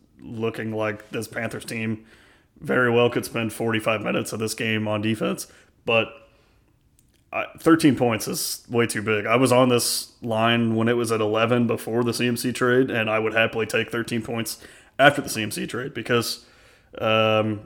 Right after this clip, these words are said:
you know, the Panthers are gonna have to play offense, and I do think that despite the fact they very well could score zero points in this game, I don't think that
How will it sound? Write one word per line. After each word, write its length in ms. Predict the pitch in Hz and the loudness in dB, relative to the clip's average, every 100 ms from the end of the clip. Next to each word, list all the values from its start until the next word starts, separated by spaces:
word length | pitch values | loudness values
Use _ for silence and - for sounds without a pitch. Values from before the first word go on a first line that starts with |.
| - - | -18 -10
you 120 | 113 | -4
know, 140 | 110 | -2
the 100 | 107 | -2
Panthers 380 | - 170 175 135 | 0 2 2 2
are 120 | 135 | 2
gonna 120 | 139 | 2
have 160 | 127 123 | 4 2
to 80 | 117 | 2
play 160 | 127 | 2
offense, 480 | 117 113 - 165 - | 4 4 2 -4 -8
and 180 | - 110 | -8 -2
I 100 | 110 | -2
do 180 | 110 131 | 2 0
think 300 | 131 123 117 | 2 -2 -2
that 440 | 123 190 - - - _ _ _ _ _ _ _ _ _ _ | 0 0 -2 -10 -20 _ _ _ _ _ _ _ _ _ _
despite 480 | - - - 143 165 | -6 -4 2 2 4
the 80 | 123 | 0
fact 560 | 127 120 113 - - | 4 4 4 -8 -10
they 160 | - 127 | 0 2
very 300 | 117 123 131 | 6 6 8
well 240 | 120 123 | 6 4
could 220 | 117 127 113 | 2 0 -2
score 240 | - 123 | 0 0
zero 220 | 110 117 | 0 -2
points 300 | 113 117 113 | -2 -4 -4
in 20 | |
this 80 | 120 | -4
game, 240 | 123 127 120 | -4 -4 0
I 140 | 117 | -2
don't 360 | 113 127 135 - | 0 0 0 -2
think 300 | 127 120 113 | -2 -2 -2
that 320 | 117 117 | -2 -2